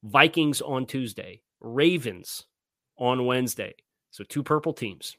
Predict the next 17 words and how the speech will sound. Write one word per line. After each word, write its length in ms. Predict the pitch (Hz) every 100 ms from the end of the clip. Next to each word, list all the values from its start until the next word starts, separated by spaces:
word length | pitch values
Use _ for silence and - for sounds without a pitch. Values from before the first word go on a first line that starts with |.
| 120
back 260 | 127 131
to 60 | 131
back. 380 | 139 147 101 -
Then 160 | 113 113
you 100 | 123
have 120 | 110
the 80 | 104
Giants 500 | - 123 147 156 -
on 200 | 135 127
Thursday 480 | 131 127 - 123 110
and 160 | 113
the 60 | 104
Los 280 | 110 110 113
Angeles 400 | 107 104 101 98
Rams 600 | 95 110 113 107 107 - _ - _ _ _ _
on 540 | 110 110 107 104 101 95 _ _
Friday. 560 | - - 101 98 -